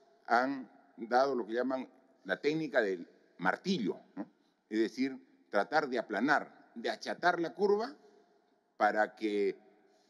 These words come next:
el pico sea más bajo de la cantidad de personas que día a día van, eh, declarándose como positivas, para que podamos nosotros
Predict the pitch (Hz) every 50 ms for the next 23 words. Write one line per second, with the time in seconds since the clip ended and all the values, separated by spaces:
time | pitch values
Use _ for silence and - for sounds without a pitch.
0 | _ _ _ _ - 117 117 117 - - - 214 202 - - - 98 73 - -
1 | _ _ _ _ _ - - - - 143 147 147 147 143 143 123 107 - - _
2 | _ - 98 113 143 151 160 160 180 170 - - 196 269 294 277 - - - -
3 | _ - - - - - - 101 104 101 101 98 - - 113 110 113 101 - 107
4 | 107 117 160 185 214 254 233 - - - - - - _ - - _ - - 185
5 | 104 101 98 101 - - - - 156 147 104 - - 151 160 156 151 156 143 143
6 | - - 110 107 120 143 151 139 139 143 160 160 170 170 170 - - - - _
7 | _ _ _ _ _ _ _ _ - 85 82 110 123 139 147 139 87 - - 90
8 | 82 - - 90 95 92 87 87 87 87 87 87 95 - 104 104 104 131 135 135
9 | 117 - 107 98 120 117 101 87 - 90 - 104 92 - 131 92 78 - - -
10 | - _ _ _ _ _ _ - 107 107 104 - 113 - - 95 98 110 135 165
11 | 175 170 156 139 127 104 - - 156 147 180 190 196 185